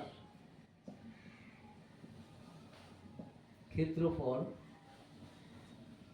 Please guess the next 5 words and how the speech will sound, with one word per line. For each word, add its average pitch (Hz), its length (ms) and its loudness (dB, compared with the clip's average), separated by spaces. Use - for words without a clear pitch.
চারটি 170 300 4
দরজার 165 380 12
ক্ষেত্রফল 185 500 10
হচ্ছে, 185 220 12
এখানে 156 220 10